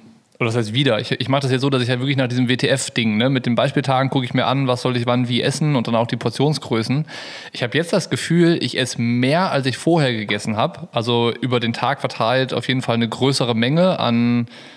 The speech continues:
äh, Nahrungsmittel nehme ich zu mir. Ähm, aber ich hab das jetzt, äh, jeden Tag mich auf die Waage gestellt morgens. Ähm, ich hab jetzt tatsächlich schon, ich hab angefangen mit achtundsiebzig Komma drei Kilo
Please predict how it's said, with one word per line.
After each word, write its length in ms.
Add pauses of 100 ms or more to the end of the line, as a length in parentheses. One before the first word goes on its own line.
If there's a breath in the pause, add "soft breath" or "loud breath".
(240 loud breath)
äh, 560
Nahrungsmittel 800
nehme 180
ich 100
zu 160
mir. 340 (560 loud breath)
Ähm, 500 (720)
aber 580
ich 120
hab 80
das 140
jetzt, 340
äh, 240
jeden 300
Tag 200
mich 120
auf 80
die 320
Waage 280
gestellt 360
morgens. 600
Ähm, 560
ich 140
hab 180
jetzt 160
tatsächlich 440
schon, 400 (480 loud breath)
ich 80
hab 120
angefangen 400
mit 160
achtundsiebzig 680
Komma 220
drei 260
Kilo 500